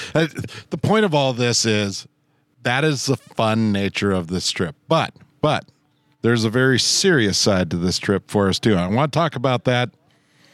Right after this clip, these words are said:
in just a moment. But first, we'd like to thank all the great sponsors who help make the Minnesota Bound podcast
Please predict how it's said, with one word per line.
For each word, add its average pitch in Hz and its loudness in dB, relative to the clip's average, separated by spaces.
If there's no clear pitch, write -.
in 113 2
just 120 0
a 113 4
moment. 95 0
But 127 0
first, 175 0
we'd 131 0
like 131 2
to 120 0
thank 120 0
all 143 2
the 160 -2
great 139 0
sponsors 120 0
who 110 2
help 113 0
make 110 -4
the - -10
Minnesota 120 -4
Bound 110 -2
podcast 98 -2